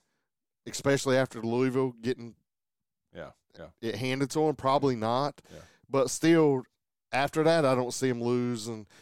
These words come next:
Speaker 1: Well, the Carolina game's a toss-up. But look at that. Notre Dame and Florida State. I didn't think Notre Dame was that good.
Speaker 2: I
Speaker 1: And
Speaker 2: didn't
Speaker 1: then they
Speaker 2: either.
Speaker 1: spanked U S C.
Speaker 2: I know.
Speaker 1: I was,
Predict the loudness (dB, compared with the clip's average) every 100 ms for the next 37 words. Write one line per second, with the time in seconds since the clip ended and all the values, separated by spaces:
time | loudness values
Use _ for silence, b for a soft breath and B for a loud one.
0 | b 0 2 2 0 2 2 0 -2 -2
1 | -6 -4 -2 0 -4 -10 b b -4 -4
2 | _ _ _ _ _ _ _ _ _ 0
3 | 0 0 -4 -8 _ _ _ -4 0 0
4 | 0 0 -2 -4 -4 -6 -8 -10 -12 -14
5 | _ _ _ _ _ _ _ _ _ _
6 | -6 -2 -2 -2 -4 0 0 0 0 -2
7 | -4 -4 -2 -2 -2 0 0 -2 -10 _
8 | -6 -2 2 2 2 2 0 2 0 0
9 | 2 2 2 0 2 2 -2 _ -14 -8
10 | -6 -4 -6 -6 0 4 4 2